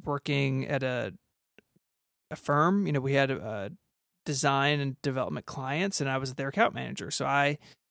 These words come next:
spent a ton of time most days in and out of other people's offices and on conference calls and in meetings. And so for me, it was really great to have calendar and email and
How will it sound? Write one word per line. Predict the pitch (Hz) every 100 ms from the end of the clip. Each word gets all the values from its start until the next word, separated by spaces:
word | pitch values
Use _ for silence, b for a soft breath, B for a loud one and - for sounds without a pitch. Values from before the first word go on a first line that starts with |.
| -
spent | - 147
a | 147
ton | - 208 208
of |
time | - 214 214 165
most | 139 170 196 -
days | 214 165 143 139
in | 151
and | 151
out | 147 147
of | 135
other | 143
people's | 139 147 143
offices | 143 135 135 131 - 87 -
and | 135 127
on | - 143
conference | - 135 139 -
calls | - 123 87 151
and | 104 123 b b _ _ -
in | 143 139
meetings. | 135 123 98 87 -
And | 156
so | 156
for | 151 160
me, | 156 170 143
it |
was | 143 131
really | 131 139 139 139
great | 135 131 131
to | -
have | 131 123 113 135 - b _ _ -
calendar | 147 139 135 135 127 123 120
and | 117 113 113 -
email | - 147 135 131 131 127 120 -
and | 123 117 113